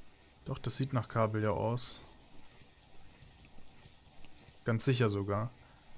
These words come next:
Die Frage ist, hat er mehr als vierzehn Kilo? Ich würd's mir ja wünschen. Ja, neunzehn.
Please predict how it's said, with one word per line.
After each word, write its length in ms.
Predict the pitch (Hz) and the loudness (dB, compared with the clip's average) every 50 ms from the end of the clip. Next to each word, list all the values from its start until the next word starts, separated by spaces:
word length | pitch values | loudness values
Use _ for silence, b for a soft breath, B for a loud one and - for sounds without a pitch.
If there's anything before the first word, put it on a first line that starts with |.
| B B B - - - - | B B B -20 -20 -10 -6
Die 60 | - 117 | -4 -2
Frage 380 | - - 131 143 160 160 160 147 | 2 4 6 6 6 6 6 6
ist, 160 | 143 143 - | 6 4 4
hat 100 | 147 - | 4 6
er 60 | 139 | 6
mehr 140 | 139 139 139 | 6 6 6
als 140 | 135 - - | 4 4 4
vierzehn 280 | 143 135 - 139 131 | 2 4 4 4 2
Kilo? 300 | - - 165 147 120 92 | 2 4 4 4 4 4
Ich 160 | - - - | 0 0 0
würd's 160 | 135 135 - - | 0 0 2 4
mir 100 | 151 139 | 4 6
ja 160 | 135 127 120 | 6 6 6
wünschen. 400 | 131 135 139 - - 107 147 185 - - - - - - - - - - - - - - - - - - - - - - - - - - - - - - - - - - - - - - - - - - - - - - - - - - - - - - - - - - - - - - - - - - - - - - - - - - - - - - - - - - | 4 4 4 2 2 0 0 0 -2 -8 -18 -18 -18 -18 -20 -20 -20 -20 -20 -20 -18 -16 -16 -14 -16 -18 -20 -20 -20 -20 -18 -18 -18 -18 -18 -20 -20 -20 -20 -20 -16 -14 -14 -14 -16 -18 -20 -20 -20 -20 -20 -18 -16 -16 -16 -16 -18 -20 -20 -20 -20 -16 -16 -16 -16 -18 -20 -20 -20 -20 -20 -16 -14 -14 -14 -14 -16 -18 -20 -20 -20 -20 -20 -20 -20 -20 -20 -20 -8 -2
Ja, 260 | 160 165 175 190 202 - - | 2 4 4 4 4 4 6
neunzehn. 600 | 131 120 123 127 123 - - 95 92 113 127 | 6 8 8 8 6 6 4 2 0 -2 -4